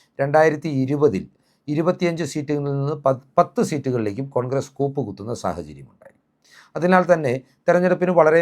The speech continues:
മുൻപേ തന്നെ കോൺഗ്രസ് തിരുവനന്തപുരത്തെ, തിരുവനന്തപുരം കോർപ്പറേഷനെ വലിയ പ്രാധാന്യത്തോടു കൂടിയാണ് കാണുന്നത്. അതിനുവേണ്ടിയുള്ള സമഗ്രമായ മുന്നൊരുക്കങ്ങൾ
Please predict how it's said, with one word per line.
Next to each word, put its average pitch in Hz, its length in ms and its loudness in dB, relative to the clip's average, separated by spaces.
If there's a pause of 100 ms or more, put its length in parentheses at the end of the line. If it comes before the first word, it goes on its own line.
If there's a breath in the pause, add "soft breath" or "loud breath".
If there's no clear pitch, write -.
മുൻപേ 147 340 2
തന്നെ 147 260 0
കോൺഗ്രസ് 139 420 0
തിരുവനന്തപുരത്തെ, 135 800 -2
തിരുവനന്തപുരം 131 640 -4
കോർപ്പറേഷനെ 110 500 -6 (340 soft breath)
വലിയ 165 200 0 (100)
പ്രാധാന്യത്തോടു 156 760 2
കൂടിയാണ് 151 420 0
കാണുന്നത്. 113 440 -2 (340 soft breath)
അതിനുവേണ്ടിയുള്ള 156 600 0 (420 soft breath)
സമഗ്രമായ 160 640 6 (600 soft breath)
മുന്നൊരുക്കങ്ങൾ 160 580 0